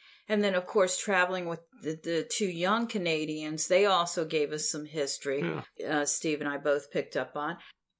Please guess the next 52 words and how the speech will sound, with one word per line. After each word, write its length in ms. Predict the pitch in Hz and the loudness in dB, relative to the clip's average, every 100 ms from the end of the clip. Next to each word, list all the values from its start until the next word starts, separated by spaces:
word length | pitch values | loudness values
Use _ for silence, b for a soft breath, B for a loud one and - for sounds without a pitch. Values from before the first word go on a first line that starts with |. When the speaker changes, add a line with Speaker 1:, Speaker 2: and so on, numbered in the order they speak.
| _ | _
Speaker 1:
Never 400 | - 226 254 277 | -2 4 6 6
being 400 | 262 269 269 262 247 | 4 4 2 0 0
to 120 | 226 | -2
Ca-, 380 | 214 214 180 175 _ _ | -2 -8 -10 -14 _ _
been 180 | 208 220 | 4 4
to 120 | 240 | 0
Canadian 640 | 233 220 208 214 233 233 233 | -4 0 0 0 0 0 0
before, 720 | 226 - 247 240 233 233 - - | -4 0 4 6 6 4 2 0
it 200 | 175 170 | 0 2
was 260 | 180 165 160 160 | 0 0 -6 -6
really 640 | 170 185 190 196 202 208 - | 2 4 6 6 4 2 -4
a 120 | 170 | -4
learning 320 | 170 160 160 | -2 0 0
experience. 720 | 156 - - 180 156 139 143 B B B B | 0 -4 -6 -4 -2 -4 -6 B B B B
They 100 | 190 | 2
picked 380 | 180 233 226 226 | 4 4 2 4
us 180 | 269 - | 2 4
up 300 | 247 233 233 | 4 4 2
and 100 | 196 | 0
they 100 | 175 | 0
dropped 420 | 170 165 165 - | 2 2 2 0
us 180 | 165 - | -4 0
off 340 | 180 175 185 - | 2 2 0 -4
at 280 | - 151 147 | -2 -2 0
the 140 | 139 | 0
outlet 380 | 165 233 - 143 | 2 0 -4 -6
mall. 340 | 151 139 135 151 | -2 -2 -2 -4
So, 300 | - 175 160 | 0 2 2
of 160 | 160 | 0
course, 340 | - 202 185 - | -2 -2 0 0
Steve 400 | - - 202 185 | 0 0 0 0
and 120 | 175 | 0
I 140 | 165 | 0
did 160 | 160 160 | 0 -2
not 460 | 165 190 196 - 151 | 0 0 0 -4 2
get 240 | 170 - | 4 4
into 800 | 156 165 165 - 160 147 139 160 - | 2 -2 -2 -2 2 4 4 0 0
the 100 | 170 | -2
car 440 | - 185 147 143 | 4 6 6 4
and 240 | 147 190 185 | 2 0 -2
drive 720 | 185 185 170 151 131 160 170 | -2 2 4 4 4 2 2
like 280 | 156 147 - | 0 0 -2
the 160 | 156 | -2
Border 340 | 151 165 170 160 | 0 4 6 6
Patrol 540 | 165 - 165 143 143 | 2 -2 4 4 4
was 220 | 151 - | 0 -2
thinking 340 | - 156 147 151 | -2 -4 -2 0
we 120 | 151 | 4
were 140 | 143 | 4
gonna 260 | 160 151 170 | 6 4 4
do. 320 | 170 143 156 | 4 4 2
Speaker 2:
<laughs> 60 | - | -2